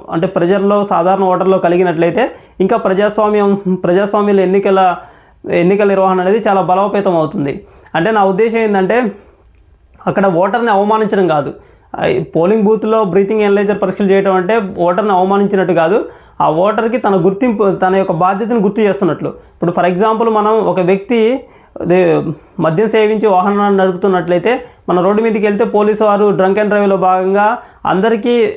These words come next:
drunk and drive పరీక్షలు చేస్తుంటారు బ్రీతింగ్ అనలైజర్ టెస్ట్ ద్వారా. చేసినప్పుడు మనం అక్కడ ఎవరం కూడా మనల్ని అవమానిస్తున్నట్టుగా భావించాం. అంటే, మన భద్రత కోసమే పోలీసు వారు drunk and drive, drunk and drive టెస్ట్లు చేస్తారు. ఎందుకంటే తాగి వాహనం నడిపితే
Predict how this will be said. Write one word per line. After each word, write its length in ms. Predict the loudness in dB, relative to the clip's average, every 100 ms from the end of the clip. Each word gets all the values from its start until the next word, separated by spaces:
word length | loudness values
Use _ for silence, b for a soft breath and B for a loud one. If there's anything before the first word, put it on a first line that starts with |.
| -4
drunk 220 | 0 0
and 120 | 0
drive 200 | 0 0
పరీక్షలు 300 | 0 -2 0
చేస్తుంటారు 380 | 0 0 0 -2
బ్రీతింగ్ 360 | 0 0 2 0
అనలైజర్ 460 | 2 2 2 0
టెస్ట్ 260 | 0 -4 0
ద్వారా. 280 | 0 0 -2 B B B
చేసినప్పుడు 720 | 0 2 0 0 2 2 2 -4 B B
మనం 180 | -2 0
అక్కడ 360 | 0 0 0
ఎవరం 340 | 0 2 0 0
కూడా 140 | 0
మనల్ని 280 | 0 0 0
అవమానిస్తున్నట్టుగా 720 | 0 2 0 0 0 0 2
భావించాం. 520 | 2 0 -2 -4 -8 -10 b b
అంటే, 220 | -4 0 0
మన 420 | -2 -2 0 0
భద్రత 340 | 0 -2 -2
కోసమే 360 | 0 0 0 -2
పోలీసు 400 | 0 0 2 2
వారు 320 | 2 2 0
drunk 200 | 0 0
and 120 | 0
drive, 200 | 2 0 -2 -6 -2
drunk 180 | 0
and 140 | 2 2
drive 160 | 2
టెస్ట్లు 300 | 2 0 2
చేస్తారు. 220 | 0 0 0
ఎందుకంటే 360 | 0 0 0
తాగి 380 | 0 0 0 2
వాహనం 400 | 2 2 2 2
నడిపితే 640 | 0 0 0 2 0 -2